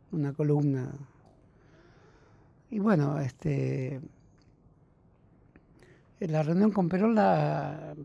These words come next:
propuso un coronel que, de la confianza de Perón, que se llamaba Damasco. Era un coronel un poco ingenuo que nos contactó a todos. Bueno,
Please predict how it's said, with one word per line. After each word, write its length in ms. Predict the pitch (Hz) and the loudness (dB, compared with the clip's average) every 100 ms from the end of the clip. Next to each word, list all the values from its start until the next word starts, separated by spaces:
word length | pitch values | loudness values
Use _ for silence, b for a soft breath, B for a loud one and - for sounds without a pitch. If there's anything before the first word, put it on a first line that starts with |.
| - | -6
propuso 960 | 165 151 185 165 190 165 143 139 143 151 | -6 -2 -2 0 2 4 4 2 -2 -4
un 420 | 151 151 143 139 | -4 -2 -2 -4
coronel 680 | - 156 151 165 170 175 170 | -2 2 4 4 4 0 -6
que, 100 | 175 | -8
de 100 | 147 | -6
la 80 | 135 | -4
confianza 480 | 143 135 170 143 135 | -4 2 2 4 0
de 60 | |
Perón, 340 | 127 143 127 123 | -2 -4 -4 -4
que 100 | 127 | -4
se 60 | |
llamaba 340 | 127 139 147 139 | -4 0 2 2
Damasco. 500 | 135 139 117 - - _ _ _ _ _ _ b b b b b b b b _ | 2 0 -2 -10 -20 _ _ _ _ _ _ b b b b b b b b _
Era 160 | 185 151 | -8 -6
un 80 | 143 | -6
coronel 520 | 165 156 151 160 156 | -2 0 2 2 2
un 100 | 139 | 0
poco 180 | 151 143 | 0 0
ingenuo 600 | 143 - 151 143 156 156 | -2 0 0 2 0 -4
que 760 | 151 135 135 127 131 139 139 151 | -6 -6 -6 -6 -8 -10 -12 -10
nos 160 | 143 | -10
contactó 480 | - 143 143 139 - | -6 -6 -4 -4 -2
a 40 | 156 | 0
todos. 460 | 170 156 147 156 | 2 4 2 0
Bueno, 200 | 135 131 | -4 -10